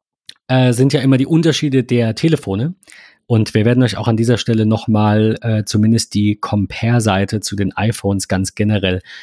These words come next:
verlinken. Jetzt nicht zu jedem Modell, das könnt ihr dann selber einstellen. Ich hab mir hier jetzt mal zum Spaß, äh, das iPhone elf und das iPhone zwölf, weil wir noch über das iPhone zwölf reden,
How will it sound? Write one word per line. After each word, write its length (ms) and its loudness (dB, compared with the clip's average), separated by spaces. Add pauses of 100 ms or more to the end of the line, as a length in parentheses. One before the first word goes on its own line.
(160)
verlinken. 680 0
Jetzt 200 -2
nicht 280 -4
zu 280 -6
jedem 280 0
Modell, 260 0
das 160 -4
könnt 160 -2
ihr 60 -4
dann 160 -2
selber 320 -2
einstellen. 440 -10 (400)
Ich 160 -2
hab 140 -6
mir 100 6
hier 240 4
jetzt 300 0
mal 320 4
zum 260 0
Spaß, 560 -6 (380)
äh, 240 0
das 260 -2
iPhone 480 0
elf 400 0
und 160 -2
das 180 0
iPhone 360 -2
zwölf, 420 0
weil 120 -4
wir 280 -6
noch 160 -8
über 100 -6
das 160 -12
iPhone 240 -12
zwölf 300 -12
reden, 240 -8